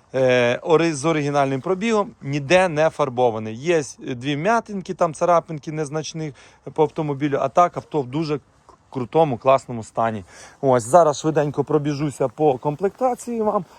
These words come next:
е, потім по лакофарбовому покриттю, щоб, е, мої слова були,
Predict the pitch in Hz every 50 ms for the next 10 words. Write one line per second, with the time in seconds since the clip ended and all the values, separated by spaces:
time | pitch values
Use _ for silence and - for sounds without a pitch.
0 | - _ - 147 151 151 143 - - 170 151 - 156 139 - 156 151 147 135 -
1 | 151 - - 226 240 214 190 196 196 190 175 - 180 156 - 160 170 143 - 170
2 | 156 135 - - 139 131 127 131 135 143 147 131 147 143 139 147 160 156 - -
3 | 151 147 156 160 151 143 135 127 135 135 143